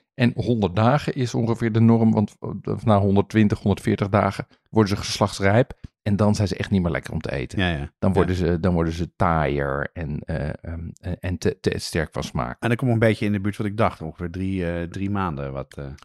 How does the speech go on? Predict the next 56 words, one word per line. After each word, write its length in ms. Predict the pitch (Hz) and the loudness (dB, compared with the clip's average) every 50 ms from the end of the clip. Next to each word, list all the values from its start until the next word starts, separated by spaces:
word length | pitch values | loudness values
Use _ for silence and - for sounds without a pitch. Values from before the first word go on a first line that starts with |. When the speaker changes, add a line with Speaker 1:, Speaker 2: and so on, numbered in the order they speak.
| - | -2
Speaker 1:
Precies, 280 | - 165 - - - - | 0 2 2 2 0 -4
Speaker 2:
wat, 140 | 80 71 - | -4 -6 -6
ja, 160 | 104 95 78 | -8 -10 -10
ja. 60 | 60 | -6
Speaker 1:
precies. 360 | - 131 117 - - - - - - - - - _ | -4 -4 -4 -2 -4 -6 -8 -12 -18 -20 -20 -12 _
En 100 | - 135 | 2 4
je 60 | 131 | 4
hebt 120 | 135 127 - | 4 4 2
dus, 200 | 117 - - - | 0 -4 -4 -4
als 160 | - 113 - | -6 -6 -4
je, 100 | - - | -4 -4
als 140 | - - - | -4 -4 -4
je 120 | - 113 - | -4 -2 2
concreet 440 | - 117 107 - 135 135 139 - | 4 4 4 4 4 4 4 2
kijkt 240 | - - 95 92 - | 2 0 -2 0 0
naar 140 | 95 87 87 | -2 -2 0
welke 300 | 92 107 107 101 - 98 | 2 2 2 2 0 -4
kippen 320 | - - 101 - - 80 | -4 -4 -4 -2 -2 -4
zijn 220 | 85 98 98 113 139 | -2 -2 0 0 0
dat 140 | 139 131 - | 0 0 0
dan? 260 | 135 135 156 185 - _ _ _ _ _ _ _ | 0 0 0 0 -2 _ _ _ _ _ _ _
Nou, 140 | - - 80 | -8 -6 -4
dat 100 | 90 92 | -4 -2
zijn 140 | - 101 92 | 0 -2 -2
zeg 120 | 90 98 | -2 -2
maar, 120 | 85 87 - | -4 -4 -6
als 100 | - - | -6 -6
je 40 | - | -6
in 40 | 90 87 | -6 -6
de, 100 | - _ | -6 _
in 120 | - 107 | -4 -2
de 60 | 98 95 | -2 -2
gewone 320 | - - 101 107 117 110 | 0 4 6 6 6 6
supermarkt 520 | - - 98 - - 85 78 67 69 - | 6 4 0 0 2 2 2 2 0 -2
kijkt, 340 | - - 80 71 69 - _ _ _ _ _ _ _ _ | -2 -2 0 0 -2 -6 _ _ _ _ _ _ _ _
zijn 180 | - 95 92 | 0 2 2
dat 240 | 85 87 - _ - - | 4 2 0 _ -8 -8
de, 360 | - 92 98 90 90 - - - | -2 2 2 4 2 2 -2 -4
de 140 | 92 95 90 | -2 0 2
Label 340 | 95 98 98 92 92 95 | 4 4 4 6 4 4
Rouge. 440 | 90 107 120 131 147 139 139 190 190 - | 4 6 6 8 8 8 6 4 2 2
Die 160 | - 92 85 | 0 -2 -2
liggen 260 | 80 87 80 - 90 | 0 -2 -2 -4 -6
gewoon 360 | 85 - 82 82 82 92 85 76 | -6 -4 -2 0 2 2 2 2
bij 220 | 85 73 71 78 | 2 2 2 2
de 100 | 73 87 | 2 2
Lidl 340 | 87 90 90 87 85 78 - | 2 2 4 4 4 4 4
en 60 | 76 | 2
bij 100 | 82 90 | 2 2
de 60 | 80 - | 2 2
Albert 240 | - 80 82 - - | 2 2 2 2 2
Heijn. 280 | 101 110 123 151 185 - _ _ _ _ _ _ | 4 4 4 4 4 2 _ _ _ _ _ _
Eh, 140 | - 110 101 101 | -2 0 2 2
of 160 | - 120 98 | 2 0 -2
de 80 | - 101 | 0 -2
zwartpootkippen. 840 | 82 80 92 85 - - 80 76 76 - - 92 87 - 143 139 | 0 2 0 0 0 0 0 0 0 0 0 -2 0 0 -2 -6